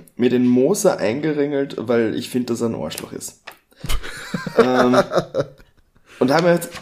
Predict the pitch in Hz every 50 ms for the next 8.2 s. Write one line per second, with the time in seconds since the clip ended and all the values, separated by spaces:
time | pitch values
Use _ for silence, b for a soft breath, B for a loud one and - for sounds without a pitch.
0 | - - - - - - - - 160 175 185 - - - - - - - 156 -
1 | - 156 139 127 - 113 92 78 73 - - - - 120 143 175 185 - 185 185
2 | - 160 151 156 160 160 139 131 156 240 240 - 143 117 - - 95 - - -
3 | 92 95 92 90 80 80 - 107 147 208 233 - B B B B B B B B
4 | B B B B B - 123 143 147 - - - 156 180 185 185 185 165 - 170
5 | 165 165 160 - - - - - - - - - - - 147 143 - 151 139 -
6 | - - 175 175 165 - - - 135 139 - - - - 160 139 127 135 139 143
7 | 143 143 B B B B B B B B B B _ _ _ _ - 135 135 -
8 | 131 131 127 -